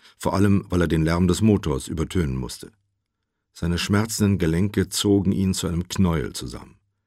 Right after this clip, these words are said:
Er war mit der Aluminiumhaut des Bootes wie verschmolzen. Rachel lag neben ihm. Ihre Knie berührten einander ganz leicht.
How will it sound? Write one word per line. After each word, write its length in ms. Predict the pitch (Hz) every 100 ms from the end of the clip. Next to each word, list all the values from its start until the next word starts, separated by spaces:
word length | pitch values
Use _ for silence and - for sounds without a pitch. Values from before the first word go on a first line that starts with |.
| _ _ _ _ _
Er 140 | 92
war 160 | 92 127
mit 140 | 123
der 80 | 110
Aluminiumhaut 800 | 98 92 104 117 92 76 73 87
des 120 | 82
Bootes 760 | - 95 104 101 95 - - - _ _
wie 80 | 98
verschmolzen. 720 | - 98 - 98 76 - - _ _ _ _ _ _ _ _ _ _ _ _ _ _ _ _ _ _ _
Rachel 420 | 104 107 107 - 76
lag 260 | 71 69
neben 340 | - 73 69 67
ihm. 260 | 65 69 _ _ _ _ _ _ _ _ _ _ _ _ _
Ihre 200 | 98 101
Knie 300 | 101 123 127
berührten 520 | 87 92 120 113 80
einander 400 | 78 76 73 71
ganz 280 | 71 85 -
leicht. 420 | 87 87 65 -